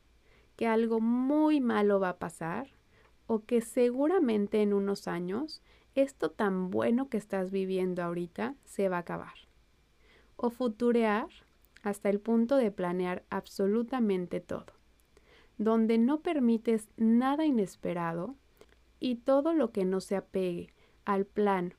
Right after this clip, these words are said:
o al itinerario te genera angustia.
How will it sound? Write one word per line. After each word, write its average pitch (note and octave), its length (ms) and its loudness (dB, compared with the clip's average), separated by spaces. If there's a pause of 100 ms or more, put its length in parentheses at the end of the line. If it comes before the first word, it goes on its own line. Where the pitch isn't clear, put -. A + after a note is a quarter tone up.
(120)
o F#3+ 120 -2
al F3 140 0
itinerario F3+ 880 -2 (540)
te G3+ 120 4
genera G3+ 720 0
angustia. F3 640 -8